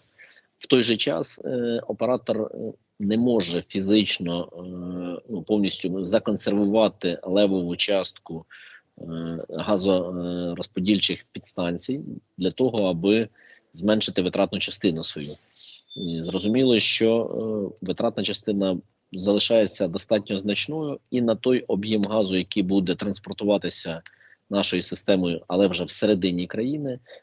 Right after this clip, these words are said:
е, відповідно, ляжуть на транспортування цього газу, відповідно, ляжуть і витрати. І вони також, е, ну,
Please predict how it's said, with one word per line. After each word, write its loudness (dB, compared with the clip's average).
е, 0
відповідно, 4
ляжуть 2
на -2
транспортування 0
цього -4
газу, 0
відповідно, -10
ляжуть -4
і 0
витрати. -2
І 4
вони 4
також, -2
е, -6
ну, -4